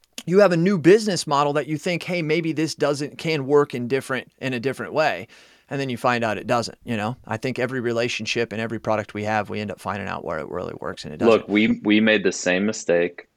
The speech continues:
Speaker 2: And what I'll tell you is, um, what we learned is, is customer centricity demands it.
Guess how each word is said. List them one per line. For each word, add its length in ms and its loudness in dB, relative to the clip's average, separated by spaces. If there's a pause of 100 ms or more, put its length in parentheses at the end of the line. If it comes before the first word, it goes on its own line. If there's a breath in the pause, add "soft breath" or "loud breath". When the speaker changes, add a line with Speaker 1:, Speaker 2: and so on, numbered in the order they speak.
(240)
Speaker 2:
And 180 0
what 100 4
I'll 120 4
tell 240 6
you 180 2
is, 280 -4
um, 520 -4
what 160 4
we 100 2
learned 320 4
is, 280 -2 (100)
is 300 -4
customer 420 0
centricity 560 -4
demands 400 -6
it. 160 -8